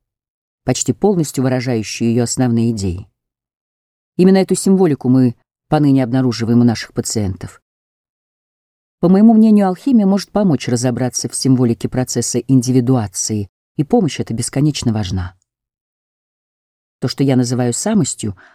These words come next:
алхимия описывает как нечто нетленное, не поддающееся растворению,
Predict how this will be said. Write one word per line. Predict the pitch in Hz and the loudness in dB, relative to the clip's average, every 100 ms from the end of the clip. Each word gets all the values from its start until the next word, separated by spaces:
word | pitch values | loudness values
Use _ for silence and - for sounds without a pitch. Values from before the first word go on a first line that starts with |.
| _ - | _ -6
алхимия | 143 - 214 202 180 | -6 -2 0 2 0
описывает | - 196 185 180 | -2 -4 -2 -2
как | 175 - | -2 -2
нечто | 180 - 180 | -2 0 2
нетленное, | 175 - 165 156 120 107 101 92 - _ - | 2 0 0 2 2 0 -2 -6 -12 _ 0
не | 147 | 2
поддающееся | 165 165 135 156 165 190 - 185 - | 2 -2 0 0 0 -4 -4 -4 -2
растворению, | - - - 165 151 127 107 104 | -4 -4 -4 -2 2 2 0 -2